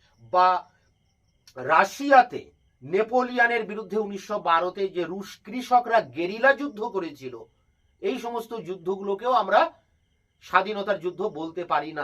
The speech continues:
যদি এগুলো স্বাধীনতার যুদ্ধ হয়ে থাকে, তাহলে আঠারোশো সাতান্নর মহাবিদ্রোহ কিন্তু ভারতের প্রথম স্বাধীনতার যুদ্ধ, এমনটা বক্তব্য রেখেছেন অধ্যাপক সুশোভন সরকার।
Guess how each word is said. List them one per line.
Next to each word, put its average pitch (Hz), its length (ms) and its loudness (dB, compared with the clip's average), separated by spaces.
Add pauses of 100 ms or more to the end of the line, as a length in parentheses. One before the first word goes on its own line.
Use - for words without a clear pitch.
(140)
যদি 196 180 -2
এগুলো 262 240 0
স্বাধীনতার 233 560 -4
যুদ্ধ 190 180 -8
হয়ে 170 280 -4 (100)
থাকে, - 280 -8 (560)
তাহলে 196 280 6
আঠারোশো 269 540 2
সাতান্নর 208 540 -4
মহাবিদ্রোহ 185 640 -4
কিন্তু 214 340 -12 (720)
ভারতের 165 480 -2
প্রথম 262 260 -6
স্বাধীনতার 147 600 -6
যুদ্ধ, 131 240 -14 (180)
এমনটা 208 640 -2
বক্তব্য 175 380 -6
রেখেছেন 175 420 -8
অধ্যাপক 151 440 -2 (480)
সুশোভন 240 760 0
সরকার। - 400 -8